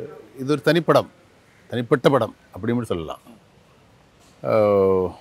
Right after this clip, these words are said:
நாங்க இந்த கதை டிஸ்கஸ் பண்ணும்போதே இது ரொம்ப டிஃப்ரெண்ட்டாக இருக்கும். ஒரு ஆக்டருங்கிற முறையிலே, முறையிலே எனக்கு ரே-, சான்சஸ் இருக்கு. அது மட்டும் இல்ல, நாங்க தான் ப்ரொடியூசர்ஸ்.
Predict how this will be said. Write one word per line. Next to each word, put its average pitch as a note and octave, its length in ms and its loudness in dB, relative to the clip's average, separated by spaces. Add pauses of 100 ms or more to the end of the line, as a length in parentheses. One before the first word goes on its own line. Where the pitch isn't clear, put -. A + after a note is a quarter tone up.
(800)
நாங்க C3 160 -2
இந்த C3 120 0
கதை B2+ 260 2
டிஸ்கஸ் D3+ 320 -2
பண்ணும்போதே D#3 500 2
இது C3+ 280 -2
ரொம்ப A#2+ 200 -2
டிஃப்ரெண்ட்டாக B2+ 340 -2
இருக்கும். A2+ 420 -6 (600)
ஒரு G#2 120 -2
ஆக்டருங்கிற B2+ 680 -2
முறையிலே, B2 380 0
முறையிலே A2+ 360 -2
எனக்கு A2 260 -6
ரே-, G#2 540 -4
சான்சஸ் G#2 400 -6
இருக்கு. G2+ 420 -10 (800)
அது A2+ 120 -6
மட்டும் A2+ 260 -4
இல்ல, A#2+ 160 -2
நாங்க A2 240 -2
தான் A2+ 160 0
ப்ரொடியூசர்ஸ். F#2 560 -10